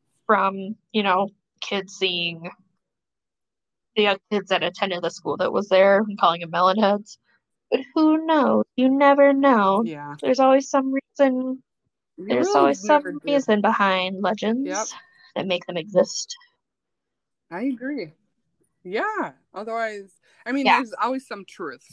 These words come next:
Speaker 2: so
Speaker 1: So, yeah,
Speaker 2: something
Speaker 1: we'll find
Speaker 2: in
Speaker 1: it
Speaker 2: here.
Speaker 1: someday. All right, gang. That's our stories for the day.
Speaker 2: Okay.
Speaker 1: Ho-, hopefully this,
Speaker 2: That
Speaker 1: this
Speaker 2: is it.
Speaker 1: sounds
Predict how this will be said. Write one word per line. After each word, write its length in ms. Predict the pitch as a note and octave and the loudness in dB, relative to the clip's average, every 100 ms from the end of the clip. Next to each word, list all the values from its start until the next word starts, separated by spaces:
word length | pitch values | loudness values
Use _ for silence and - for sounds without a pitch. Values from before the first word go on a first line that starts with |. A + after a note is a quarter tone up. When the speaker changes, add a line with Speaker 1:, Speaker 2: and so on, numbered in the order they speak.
| - | -18
Speaker 2:
so 300 | D3 C#3+ - _ _ - | -16 -18 -20 _ _ 4
Speaker 1:
So, 260 | B3 A#3 A#3 - - - - - _ _ _ _ - | 6 4 0 -8 -14 -18 -20 -20 _ _ _ _ -10
yeah, 100 | G3+ - _ | -8 -10 _
Speaker 2:
something 160 | G#3+ G#3 | -8 0
Speaker 1:
we'll 100 | A#3 | 4
find 180 | A3 G3 | 4 0
Speaker 2:
in 40 | |
Speaker 1:
it 60 | E3+ | -2
Speaker 2:
here. 60 | F3 | -4
Speaker 1:
someday. 280 | E3+ F#3 G#3+ _ _ _ _ _ _ _ _ _ _ _ _ | -4 -6 -6 _ _ _ _ _ _ _ _ _ _ _ _
All 80 | D#4+ | 4
right, 240 | E4 F4+ F4 | 6 6 4
gang. 340 | D4+ D#4 E4 E4+ - - _ _ _ _ _ _ _ _ _ _ _ _ _ _ _ _ _ - | 4 4 0 -6 -16 -20 _ _ _ _ _ _ _ _ _ _ _ _ _ _ _ _ _ -6
That's 140 | C#4 | 0
our 60 | D4 | 0
stories 360 | C#4+ D#4 D#4+ D#4 | 2 4 4 2
for 120 | C#4+ | 0
the 80 | C4+ | 2
day. 200 | B3+ C4 | 2 0
Speaker 2:
Okay. 400 | G4 F#4 F4+ F#4 _ _ _ _ _ - | -2 -6 -8 -10 _ _ _ _ _ -4
Speaker 1:
Ho-, 80 | C5 - C#4 _ _ _ | -4 -4 _ _ _ _
hopefully 320 | - C4 C#4+ | -4 -4 0
this, 400 | C4+ C4+ - - - | 2 2 0 -12 -14
Speaker 2:
That 60 | A3 | -2
Speaker 1:
this 120 | A#3+ | 0
Speaker 2:
is 40 | C4 | 2
it. 40 | |
Speaker 1:
sounds 460 | A#3+ A3+ A3+ A3+ | 4 6 4 2